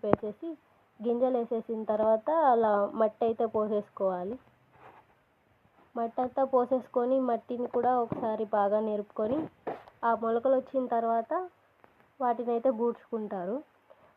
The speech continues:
మొలకలు వచ్చాయా లేదా అనేది మీకు తర్వాత అప్‌డేట్ అయితే ఇస్తాను నేను. మట్టి అనేది కూడా నైస్‌గా ఉండాలి,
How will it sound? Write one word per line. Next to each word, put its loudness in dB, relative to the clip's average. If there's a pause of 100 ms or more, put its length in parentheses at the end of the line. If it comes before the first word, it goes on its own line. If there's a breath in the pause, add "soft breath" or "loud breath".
మొలకలు 6
వచ్చాయా 2
లేదా 2
అనేది 0
మీకు 0
తర్వాత 2
అప్‌డేట్ 0
అయితే -4
ఇస్తాను -6
నేను. -6 (3750)
మట్టి 0
అనేది -2
కూడా -4
నైస్‌గా -4
ఉండాలి, -6